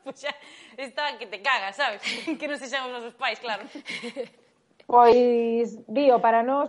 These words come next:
Speaker 2: foi unha sorpresa, a verdade. Porque a verdade é que o primer disco foi así un pouco, mm, por facer, é un, a ver, o son é maqueteiro de todo, foi unha cousa que tocamos en directo, eh, que gravamos en directo, perdón. Eh, bueno, foi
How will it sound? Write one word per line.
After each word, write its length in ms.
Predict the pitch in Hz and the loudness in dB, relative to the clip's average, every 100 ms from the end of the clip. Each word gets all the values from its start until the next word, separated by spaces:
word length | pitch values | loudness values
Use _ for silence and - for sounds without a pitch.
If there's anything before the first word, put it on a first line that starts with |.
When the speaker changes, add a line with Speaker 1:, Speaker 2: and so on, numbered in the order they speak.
| 311 | -4
Speaker 2:
foi 80 | |
unha 160 | 320 262 202 | -4 -2 -4
sorpresa, 420 | 185 214 226 175 | -4 0 0 0
a 80 | 190 | 0
verdade. 400 | 226 202 170 160 | 2 0 -2 -2
Porque 180 | 214 208 | 2 4
a 60 | 220 | 4
verdade 240 | 226 262 | 6 4
é 40 | 285 | 4
que 80 | 294 | 2
o 20 | |
primer 260 | 277 262 247 | 0 0 0
disco 240 | 285 294 | -2 -2
foi 240 | 330 302 262 | 0 2 2
así 240 | 226 247 | 2 0
un 80 | 220 | 0
pouco, 640 | 220 214 214 214 208 202 - | 2 2 4 4 4 0 -8
mm, 140 | 208 196 | -8 -2
por 160 | 214 | 0
facer, 400 | 190 170 254 226 | 0 -2 2 2
é 80 | 202 | 2
un, 320 | 220 233 233 226 | 0 -2 -6 -10
a 140 | - 208 | -6 0
ver, 160 | 220 | 2
o 80 | 208 | 2
son 160 | 196 226 | 2 0
é 80 | 226 | 0
maqueteiro 720 | 220 208 196 226 220 214 226 | 0 -2 0 2 2 4 2
de 80 | 214 | 2
todo, 500 | 220 233 196 190 196 _ _ - | 2 2 2 0 -4 _ _ 0
foi 160 | 220 | 2
unha 160 | 220 220 | 4 4
cousa 220 | 226 220 | 2 0
que 60 | 196 | -2
tocamos 240 | 214 208 | -2 -2
en 80 | 208 | 0
directo, 880 | 202 233 226 - 214 208 202 202 202 _ _ | 2 2 0 -2 2 2 2 0 -2 _ _
eh, 300 | 202 196 196 196 | 0 4 4 4
que 60 | |
gravamos 320 | 208 202 214 220 | 2 4 2 -2
en 60 | 190 | -4
directo, 340 | 196 220 196 | -2 -2 -4
perdón. 560 | 190 196 226 214 202 196 _ _ _ - | -4 0 4 4 0 -6 _ _ _ -8
Eh, 140 | 202 196 | -2 2
bueno, 240 | 226 | 2
foi 80 | 202 | 2